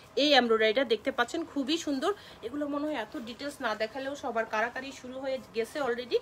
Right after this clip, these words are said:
তো সব আপুদেরকে দিতে পারবো, আমাদের কাছে quantity এনাফ আছে, জলদি জলদি inbox করে ফেলেন। <laughs> এটা হলো আমাদের all over বডিতে, পুরো ড্রেসে কিন্তু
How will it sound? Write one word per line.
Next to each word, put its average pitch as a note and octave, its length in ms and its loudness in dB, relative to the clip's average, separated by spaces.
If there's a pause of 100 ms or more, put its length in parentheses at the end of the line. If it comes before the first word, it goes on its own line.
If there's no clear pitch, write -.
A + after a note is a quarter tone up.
(480)
তো - 80 -8
সব D4+ 260 0
আপুদেরকে D4 420 0
দিতে C#4+ 220 -4
পারবো, C#4 240 0
আমাদের A3+ 220 2
কাছে A3+ 200 -4
quantity A3+ 460 0 (100)
এনাফ A#3+ 200 0
আছে, C4+ 220 -2 (360)
জলদি B3 280 4
জলদি C4+ 300 4
inbox A#3 340 2
করে C4 200 4
ফেলেন। C4 380 0 (380)
<laughs> G4 480 0
এটা C#4 200 0
হলো C#4+ 200 2
আমাদের C#4 180 2 (380)
all B3+ 400 10
over C4 160 6 (100)
বডিতে, A3 320 4 (160)
পুরো D#4+ 240 4
ড্রেসে B3 440 6
কিন্তু C#4 260 0